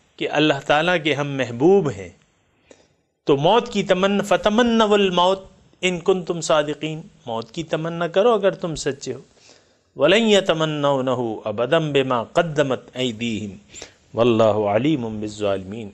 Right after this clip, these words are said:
हरगिज़ ये तमन्ना नहीं करेंगे मौत की, जो इन्होंने आगे अपने भिजवाया हुआ है, बस अब, अब उसके।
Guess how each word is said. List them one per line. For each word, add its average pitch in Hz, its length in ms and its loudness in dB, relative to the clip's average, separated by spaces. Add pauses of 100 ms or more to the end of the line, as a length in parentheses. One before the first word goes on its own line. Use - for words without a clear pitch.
(100)
हरगिज़ 165 440 0
ये 170 120 4
तमन्ना 139 460 -2
नहीं 113 240 -6
करेंगे 107 420 -8
मौत 98 300 -12
की, - 120 -20 (1000)
जो 127 160 2
इन्होंने 135 340 -2
आगे 123 380 2
अपने 135 420 -2
भिजवाया 110 460 0
हुआ 117 160 -2
है, 90 200 -16 (120)
बस 131 200 -2
अब, 127 140 0
अब 117 140 -4
उसके। 117 320 -12